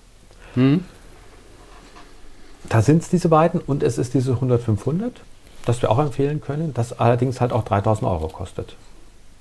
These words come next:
Speaker 1: Mhm. Na gut, das wäre dann die zweite Variante, wenn man sagt,
Speaker 2: Genau.
Speaker 1: ich will doch ein bisschen flexibler sein und ich habe doch ein bisschen mehr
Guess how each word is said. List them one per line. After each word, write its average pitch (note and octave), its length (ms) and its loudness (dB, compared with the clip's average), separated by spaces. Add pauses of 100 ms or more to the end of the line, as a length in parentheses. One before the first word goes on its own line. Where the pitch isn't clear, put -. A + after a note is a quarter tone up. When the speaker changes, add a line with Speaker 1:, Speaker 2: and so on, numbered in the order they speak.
Speaker 1:
Mhm. A2 320 2 (1700)
Na C#3+ 80 6
gut, B2 160 6
das A2 100 0
wäre A#2 120 2
dann A2+ 100 2
die A2 100 -4
zweite A2+ 320 0
Variante, A2 400 0
wenn G#2+ 80 -2
man A2 100 0
sagt, A2+ 140 -6
Speaker 2:
Genau. - 120 0
Speaker 1:
ich - 20 -6
will A2+ 80 -2
doch A2+ 160 -2
ein A#2+ 60 2
bisschen A#2 200 0
flexibler B2 480 0
sein B2 280 2
und A#2+ 100 2
ich A2+ 100 -4
habe A#2 100 -6
doch A2 140 -4
ein A#2 60 0
bisschen A2+ 240 -2
mehr A2+ 180 0